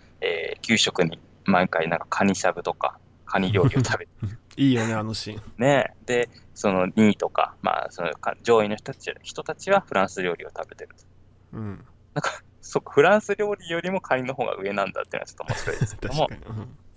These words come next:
Speaker 1: まあ、なんかその、いい人、いい人たちはいい給食を食べていて、
Speaker 2: うん。
Speaker 1: で、例えばねねちゃんとか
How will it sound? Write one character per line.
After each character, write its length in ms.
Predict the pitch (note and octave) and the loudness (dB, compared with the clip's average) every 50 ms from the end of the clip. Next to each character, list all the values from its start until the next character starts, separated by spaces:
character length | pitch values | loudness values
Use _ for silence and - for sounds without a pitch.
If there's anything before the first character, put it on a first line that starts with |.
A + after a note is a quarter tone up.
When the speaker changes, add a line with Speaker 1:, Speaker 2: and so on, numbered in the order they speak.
| - - - - - - - | -20 -20 -20 -20 -20 -4 2
Speaker 1:
ま 100 | D#3+ D#3 | 4 4
あ、 40 | B2+ | 4
な 140 | C3 C3 | 4 2
ん 20 | A#2 | 0
か 100 | - - - | -2 -4 -6
そ 120 | - G2+ | -6 -6
の、 80 | F2+ - - - - - - - | -6 -6 -8 -14 -20 -20 -20 -20
い 140 | - E3 D#3+ | -20 -18 -18
い 20 | - | -14
人、 260 | - - D#3+ - - - - - - - - - - - - - - - - | -4 -2 -2 -2 -2 -6 -16 -20 -20 -20 -20 -20 -20 -20 -20 -20 -20 -20 -18
い 80 | E3+ D#3+ | -16 -14
い 20 | D#3+ | -12
人 160 | - - D#3 | -10 -10 -10
た 140 | - D#3 - | -10 -10 -4
ち 120 | - G#3 | 0 2
は 100 | G3+ E3 | 2 2
い 80 | C3 A2+ | 2 0
い 80 | - | -6
給 180 | - - G#2 F#2+ | -6 -6 -4 -4
食 240 | - - - - - | -4 -8 -8 -6 -6
を 80 | D2 - | -6 -4
食 140 | - F#2 | -6 -8
べ 80 | - - | -8 -10
て 140 | - - - | -14 -18 -20
い 40 | - | -20
て、 360 | - - E3+ E3 D#3+ D3+ - _ _ - - | -2 2 4 4 4 4 2 _ _ -12 -6
Speaker 2:
う 80 | B2+ A#2+ | -4 -2
ん。 20 | A#2 | 2
Speaker 1:
で、 80 | A#2 | 2
例 60 | A#2 A2+ | 2 2
え 20 | |
ば 120 | - G#2+ G#2 G2+ - - F#2+ | 0 0 0 0 0 4 6
ね 120 | A2+ A2+ | 6 8
ね 140 | G#2 G2+ F#2+ | 8 6 6
ち 100 | - E2+ | 2 0
ゃ 60 | D#2+ | -2
ん 60 | D#2+ | -2
と 80 | - - | -4 -6
か 240 | - - - - | -4 -4 -4 -4